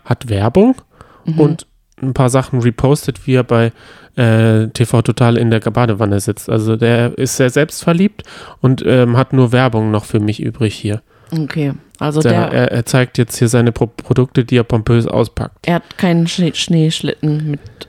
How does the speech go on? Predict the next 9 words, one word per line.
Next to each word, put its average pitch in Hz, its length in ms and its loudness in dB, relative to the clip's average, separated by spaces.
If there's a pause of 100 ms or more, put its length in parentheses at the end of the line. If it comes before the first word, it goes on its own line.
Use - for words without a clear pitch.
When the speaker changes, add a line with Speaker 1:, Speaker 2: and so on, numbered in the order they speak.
(140)
Speaker 2:
kleinen 151 320 2
Mini-Glücklers? 160 840 0 (240)
Speaker 1:
Nein, 104 240 -2
leider 117 260 -2
nicht. 113 340 -10
Speaker 2:
Schade. - 480 -10
Speaker 1:
Bin 107 140 0
richtig 107 320 -8
enttäuscht. - 380 -10